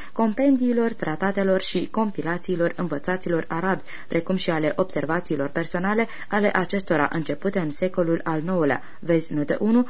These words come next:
și efectuate în observatoarele astronomice din Cairo,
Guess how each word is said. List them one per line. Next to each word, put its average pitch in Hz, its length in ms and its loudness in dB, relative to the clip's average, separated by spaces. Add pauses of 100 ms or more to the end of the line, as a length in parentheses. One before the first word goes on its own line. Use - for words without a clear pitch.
(120)
și - 180 2
efectuate 190 720 2
în 190 260 2 (960)
observatoarele 202 1000 2
astronomice 190 760 2
din 156 260 -2
Cairo, 170 560 0